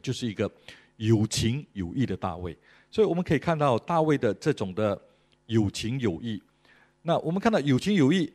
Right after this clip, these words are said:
很常是这样子，在人生里头，我们可以用一种，呃，所谓的分别善恶树的眼光，常常看到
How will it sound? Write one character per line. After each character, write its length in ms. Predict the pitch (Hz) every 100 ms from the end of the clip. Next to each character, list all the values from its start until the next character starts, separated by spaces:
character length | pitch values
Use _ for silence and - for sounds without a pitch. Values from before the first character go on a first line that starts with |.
| _
很 240 | 131 120
常 240 | 101 127 143
是 100 | 151
这 120 | 143
样 100 | 113
子， 180 | - 78 _ - - -
在 160 | 202
人 220 | 147 131
生 220 | 151 180 131
里 100 | 95
头， 260 | 90 85 - _ _ _ _ _ _ _ _ _ _ _ -
我 140 | 139
们 120 | 160
可 160 | 180 170
以 300 | 151 117 - - _ _ -
用 220 | 180 170
一 60 |
种， 440 | 175 113 90 82 82 _ _
呃， 380 | 101 87 80 80 -
所 260 | - 107
谓 120 | 131
的 180 | 135 104 - -
分 300 | - 175 170
别 160 | 120
善 200 | - 120
恶 120 | 110
树 160 | 113 117
的 100 | 101
眼 180 | 92 82
光， 260 | 80 110 107 - _ _
常 220 | - 190
常 120 | 202 190
看 240 | - 226
到 260 | 160 151